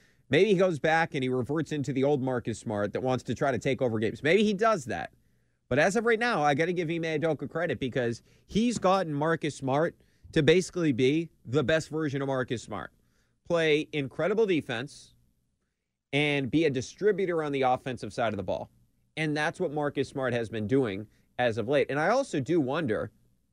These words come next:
if he takes his game up another level, because you've seen the defensive intensity's been there. If he takes his game up a totally different level now that Derek White's in the equation, where now, if you look at it, if you did want to alter your roster in the offseason, if you're Brad Stevens,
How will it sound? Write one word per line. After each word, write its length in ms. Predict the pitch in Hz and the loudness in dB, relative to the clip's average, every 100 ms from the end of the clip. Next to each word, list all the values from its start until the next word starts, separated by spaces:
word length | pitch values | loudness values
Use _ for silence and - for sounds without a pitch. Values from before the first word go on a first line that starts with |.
| _ _ _ _ _ _ _ _ _ | _ _ _ _ _ _ _ _ _
if 160 | 147 143 | 0 2
he 120 | 160 | 0
takes 300 | 131 170 175 | 0 0 0
his 160 | 165 143 | -4 -2
game 260 | 151 139 | 0 0
up 140 | 135 135 _ | 0 -4 _
another 400 | - 123 151 170 | -6 -2 0 2
level, 300 | 135 107 104 | 2 2 -2
because 360 | 104 117 147 135 | -4 -2 -2 0
you've 140 | 139 | -2
seen 280 | 113 160 180 | -4 -8 -4
the 100 | 170 | -2
defensive 420 | 120 107 143 123 | -2 -4 -6 -4
intensity's 640 | 113 110 139 135 117 101 95 | -8 -2 -2 -2 -4 -6 -4
been 200 | 98 92 | -4 -4
there. 280 | 85 85 - _ _ _ _ _ | -6 -8 -12 _ _ _ _ _
If 140 | 151 139 | -2 0
he 80 | |
takes 280 | 139 185 196 | 0 0 -2
his 140 | 185 147 | -4 -4
game 260 | 156 151 | -4 -2
up 200 | 147 139 | -2 -2
a 80 | - | -6
totally 380 | - 160 156 135 | -4 -2 0 -2
different 360 | 101 165 170 - | 0 -2 -2 -4
level 200 | 139 127 | -2 -2
now 260 | 120 123 127 | -2 0 0
that 120 | 104 | -2
Derek 340 | 131 127 107 | 0 0 0
White's 300 | 113 123 113 | 0 0 0
in 80 | 104 | -6
the 100 | 95 | -8
equation, 560 | 90 101 78 - 71 90 | -6 -4 -4 -6 -12 -6
where 460 | - 170 147 139 131 _ _ _ _ | 0 4 4 2 -2 _ _ _ _
now, 420 | 143 190 208 175 | -2 0 2 0
if 120 | 151 | 0
you 100 | 147 | 0
look 180 | 143 156 | 0 -2
at 80 | 147 | -2
it, 80 | 123 | -4
if 160 | 117 | 0
you 120 | 147 | 0
did 300 | 117 - 139 | 0 4 4
want 200 | 151 143 | 4 -2
to 60 | 127 | -6
alter 360 | - 131 139 147 | 0 0 0 -2
your 220 | 127 123 | 0 0
roster 480 | 107 107 120 - 131 | 2 2 0 -4 -8
in 80 | 110 | -6
the 80 | 92 | -4
offseason, 600 | 98 123 156 147 170 170 | -4 -4 -4 -6 -8 -8
if 160 | 117 139 | -6 -2
you're 100 | 123 | 0
Brad 300 | 123 120 107 | 0 0 -2
Stevens, 560 | - 117 143 156 - | -4 -4 -4 -8 -12